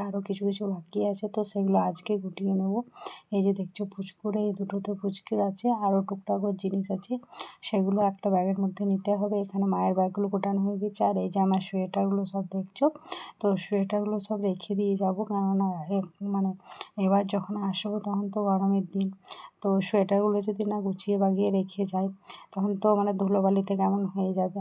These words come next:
আর এই যে দেখছো নতুন সোয়েটার এটা আমার, তো যাই হোক ইঁদুরে কেটে দিয়েছে। হঠাৎ মানে অনেক দিন রাখা ছিল, উম, বেশ কয়েকদিন আগে একবার পরেছিলাম, তারপর রেখে দিয়েছিলাম, এখন আর পরিনি।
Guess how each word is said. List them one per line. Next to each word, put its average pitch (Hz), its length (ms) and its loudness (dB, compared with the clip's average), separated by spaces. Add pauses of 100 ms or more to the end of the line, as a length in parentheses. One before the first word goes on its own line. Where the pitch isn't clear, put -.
আর 190 140 -2
এই 196 160 2
যে 202 120 -4
দেখছো 190 400 -4
নতুন 196 380 -2
সোয়েটার 190 460 0
এটা 180 220 -2
আমার, 196 240 0 (500)
তো 196 100 0 (1040)
যাই 202 260 6
হোক 196 240 -4
ইঁদুরে 202 320 2
কেটে 196 340 -2
দিয়েছে। 196 440 2
হঠাৎ 214 460 2
মানে 214 200 0
অনেক 208 280 -2
দিন 226 160 0
রাখা 196 280 2
ছিল, 208 260 0 (580)
উম, 208 220 0 (480)
বেশ 220 240 4
কয়েকদিন 202 480 4
আগে 208 180 0
একবার 196 320 -4
পরেছিলাম, 202 580 4
তারপর 202 360 0
রেখে 208 300 0
দিয়েছিলাম, 208 520 -2 (520)
এখন 196 340 4
আর 220 200 4
পরিনি। 208 440 0